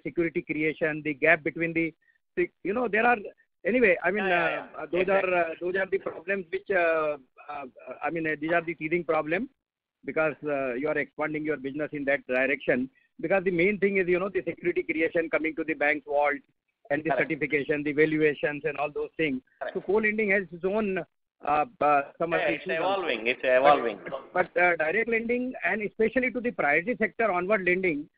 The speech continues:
Speaker 1: I don't think should be a problem. But anyway,
Speaker 2: No,
Speaker 1: uh,
Speaker 2: it's
Speaker 1: it's
Speaker 2: not
Speaker 1: on,
Speaker 2: a problem. Yeah.
Speaker 1: uh, it's,
Speaker 2: Not
Speaker 1: uh,
Speaker 2: a problem,
Speaker 1: it's
Speaker 2: but only our internal, our own, uh, restrictions, what we have kept on ourselves.
Speaker 1: Uh, all right, sir. So, so, so apart from this, uh, your retail and co-lending,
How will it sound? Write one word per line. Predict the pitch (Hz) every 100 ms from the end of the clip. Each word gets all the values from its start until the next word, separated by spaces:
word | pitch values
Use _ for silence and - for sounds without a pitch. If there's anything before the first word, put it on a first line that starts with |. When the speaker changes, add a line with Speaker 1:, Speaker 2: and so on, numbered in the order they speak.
| _ _
Speaker 1:
I | 180
don't | 202 226
think | 240 208
should | 185
be | 202
a | 196
problem. | - 139 151 190 147 165 - _ _ -
But | 180
anyway, | 202 254 180 143
Speaker 2:
No, | 147
Speaker 1:
uh, | 147
Speaker 2:
it's | 139 151
Speaker 1:
it's | 196
Speaker 2:
not | 220
Speaker 1:
on, | 226
Speaker 2:
a |
problem. | - 160 127 104 95 -
Yeah. | 127 117 - - - -
Speaker 1:
uh, | 131 -
it's, | 147
Speaker 2:
Not | 139 190
Speaker 1:
uh, |
Speaker 2:
a |
problem, | 139 151 131 180
Speaker 1:
it's | 170
Speaker 2:
but | 160
only | 147 160 180
our | 170 151
internal, | 147 147 160 160 151
our | 139 143
own, | 147 143
uh, | 131 113 104
restrictions, | 127 - 139 - 131 123
what | 120 123
we | 120
have | 117 110 - - - -
kept | 123 131
on | 117
ourselves. | 104 113 107 95 - _ _ _ - -
Speaker 1:
Uh, | 107 98 _ _ _ -
all | 180
right, | 220
sir. | - -
So, | 226 233 180
so, | 254 262 240 175
so | 240
apart | 208 - 254 -
from | 240 226
this, | 214 - 175
uh, | 151 131 117 -
your | 160 165
retail | 143 180 175
and | 170 151
co-lending, | 160 156 160 156